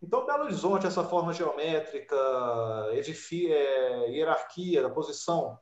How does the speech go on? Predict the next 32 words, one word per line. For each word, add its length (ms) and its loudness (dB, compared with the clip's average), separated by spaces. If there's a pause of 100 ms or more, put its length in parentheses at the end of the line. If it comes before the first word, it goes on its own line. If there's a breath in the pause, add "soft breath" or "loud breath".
(100)
hierárquica 600 2
dos 140 -6
edifícios, 720 -6
et 120 -2
cetera, 560 -6 (400 soft breath)
controle, 800 4
e 80 0
agora 280 0
nesse 240 -6
caso, 300 -2
principalmente, 580 -6
controle 520 -4
da 200 4
natureza, 680 -2 (320)
controle 480 2
do 140 -6
verde, 640 -4
controle 440 -4
das 300 0
águas, 520 0 (360 soft breath)
isso 240 -4
tudo 220 -2
já 180 0
chegou 320 2
com 100 0
a 60 -2
comissão 360 -4
construtora. 680 -8 (640 soft breath)
E 80 -14
um 60 -6
sítio 400 -2
acidentado, 800 2